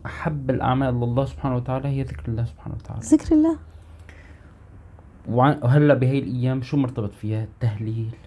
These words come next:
Speaker 1: التحميد، التكبير.
Speaker 2: مم.
Speaker 1: وإن كان بالدعاء، فالدعاء هو قمة الافتقار وهو سر العبودية.
Speaker 2: مم.
Speaker 1: فيه سر العبودية. فما بالك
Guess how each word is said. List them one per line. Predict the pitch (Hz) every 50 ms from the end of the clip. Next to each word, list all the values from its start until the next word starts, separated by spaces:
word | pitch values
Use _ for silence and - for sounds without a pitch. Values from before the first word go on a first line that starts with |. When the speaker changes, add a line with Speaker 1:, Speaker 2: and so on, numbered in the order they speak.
| - - - - - -
Speaker 1:
التحميد، | - - - - - - - - 104 107 113 120 120 120 120 117 117 120 - - - - - -
التكبير. | - - - 117 104 - - 113 120 127 127 127 123 123 - - - - - -
Speaker 2:
مم. | - 240 240 226 226 - - - - - - - - - - - - - - - - - - - - -
Speaker 1:
وإن | 127 127 135 127
كان | 127 - 170 170 175 170
بالدعاء، | 156 156 143 143 151 143 147 156 165 156 160 -
فالدعاء | - - - 139 123 117 110 123 131 127 147 160 139 - 107 - 147
هو | 151 143 127 120 120 117 120 - -
قمة | - 170 175 170 170 160
الافتقار | 151 - 135 - 123 - - - 135 127 - - 139 147 156 160 - -
وهو | - 117 135 147 139 131
سر | 123 127 - 175 160 156 156
العبودية. | 127 107 87 76 - - 76 69 69 67 71 73 - - _ _ - - - - - - _ - - - _ _ -
Speaker 2:
مم. | 208 196 185
Speaker 1:
فيه | 170 202 - 147 139 127 120
سر | 110 - - 165 151 156 156
العبودية. | 143 117 98 87 - 85 80 71 67 71 - - - - - - - - - - - - - - - - - - - - - - - - -
فما | - - 113 123 135 143
بالك | 139 131 139 135 131 131 127 135 135 139